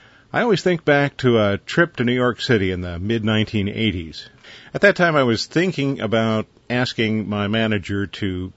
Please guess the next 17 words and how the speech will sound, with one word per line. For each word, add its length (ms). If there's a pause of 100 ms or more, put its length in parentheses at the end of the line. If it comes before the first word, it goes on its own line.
(120)
buy 240
me 220
a 120
Mac, 600 (320)
because 360
at 100
the 80
time, 480
Macs 440
were 200 (160)
clearly 540
able 380
to 100
handle 420
graphics 680 (100)
better 520
than 220